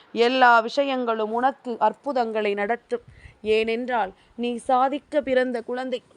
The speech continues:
இந்த கருப்பனின் அருளால் நீ எதிர்பார்த்த விஷயங்களை எல்லாம் அடைய பிறந்த குழந்தை. நிச்சயமாக உனக்கான வெற்றியை கருப்பன் கொடுக்க தயாராகிவிட்டேன்.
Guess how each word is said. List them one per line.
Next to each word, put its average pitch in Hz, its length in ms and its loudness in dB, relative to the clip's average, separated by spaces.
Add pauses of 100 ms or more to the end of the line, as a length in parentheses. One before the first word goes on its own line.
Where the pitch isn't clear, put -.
(240)
இந்த 220 300 -6
கருப்பனின் 226 600 -6
அருளால் 220 420 0 (360)
நீ 233 140 -6
எதிர்பார்த்த 269 680 2
விஷயங்களை 240 680 0
எல்லாம் 220 420 -2
அடைய 226 420 -2
பிறந்த 196 440 -4
குழந்தை. 208 400 -2 (520)
நிச்சயமாக 233 880 -2
உனக்கான 214 680 -2
வெற்றியை 240 480 0
கருப்பன் 233 560 -2
கொடுக்க 240 420 0
தயாராகிவிட்டேன். 214 1120 0